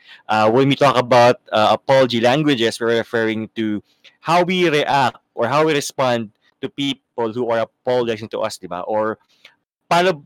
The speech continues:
ano ba yung ating expectations, di ba? When we are, when we are, uh, looking for s-, for an apology. This time naman, when we are talking about anger languages,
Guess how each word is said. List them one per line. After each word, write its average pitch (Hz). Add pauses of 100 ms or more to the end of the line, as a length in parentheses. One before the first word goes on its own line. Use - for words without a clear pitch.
(140)
ano 165
ba 156
yung 170
ating 147
expectations, 113
di -
ba? 92
When 107
we 113
are, 110 (320)
when 117
we 120
are, 110
uh, 104
looking 117
for 117
s-, - (400)
for 107
an 113
apology. 110 (240)
This 240
time 226
naman, 127 (320)
when 139
we 156
are 151
talking 160
about 135 (400)
anger 190
languages, 110